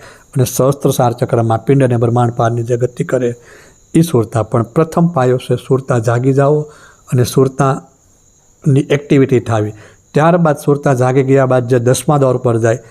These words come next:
પછી તમને નૂરતા અનુભવાય, ત્યાં સુધી તમને નૂરતા અનુભવાય નહીં. પછી નૂરત અને સુરત આ બંનેનો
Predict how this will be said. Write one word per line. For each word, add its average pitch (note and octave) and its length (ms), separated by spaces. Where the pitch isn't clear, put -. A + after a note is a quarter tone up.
પછી D3+ 220
તમને C3 280
નૂરતા A#2+ 400
અનુભવાય, A2+ 400
ત્યાં C#3 220
સુધી B2+ 240
તમને A#2 300
નૂરતા A#2 500
અનુભવાય A#2 380
નહીં. A2 140
પછી F3 440
નૂરત D#3 380
અને B2 180
સુરત C3 320
આ C#3+ 80
બંનેનો C#3 460